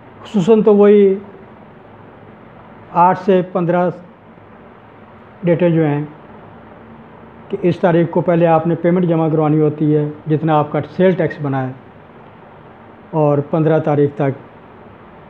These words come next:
या आगे फर्दर एक्सटेंशन डेट्स तक आपने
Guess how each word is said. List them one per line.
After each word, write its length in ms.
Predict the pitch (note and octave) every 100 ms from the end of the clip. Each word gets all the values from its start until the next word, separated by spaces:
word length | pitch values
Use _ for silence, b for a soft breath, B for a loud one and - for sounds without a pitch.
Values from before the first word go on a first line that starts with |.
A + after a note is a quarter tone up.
| - - -
या 140 | D#3
आगे 400 | D#3+ D3+ C#3+ D#3 D3+
फर्दर 380 | D#3+ D3 C#3 D#3
एक्सटेंशन 600 | D3+ - E3 D#3 E3 D3
डेट्स 340 | D3 D3 -
तक 160 | D#3 C#3+ - - - - - - -
आपने 360 | D#3+ D3 D3+ F3